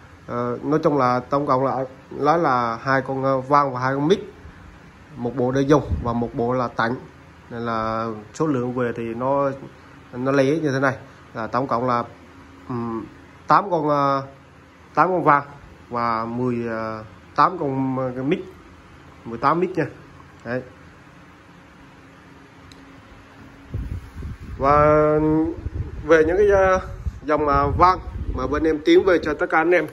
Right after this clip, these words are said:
hôm nay là một dòng vang số B C K, K X sáu. Đấy. Và dòng này thì, ờ,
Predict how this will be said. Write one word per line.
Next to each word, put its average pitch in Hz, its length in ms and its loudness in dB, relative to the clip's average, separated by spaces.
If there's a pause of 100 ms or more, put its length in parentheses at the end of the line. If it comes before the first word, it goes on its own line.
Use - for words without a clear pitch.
(100)
hôm 151 140 -4
nay 165 160 2 (460)
là 117 160 -8
một 120 180 -4
dòng 123 220 -4
vang 135 220 0
số 196 340 2 (120)
B 143 40 -8
C 131 180 -8 (220)
K, 131 200 -6 (600)
K 135 260 -2
X - 20 -6
sáu. 190 380 2 (520)
Đấy. 127 260 -4 (720)
Và 123 100 -8
dòng 135 200 0
này 131 140 2
thì, 131 220 -2
ờ, 123 540 -4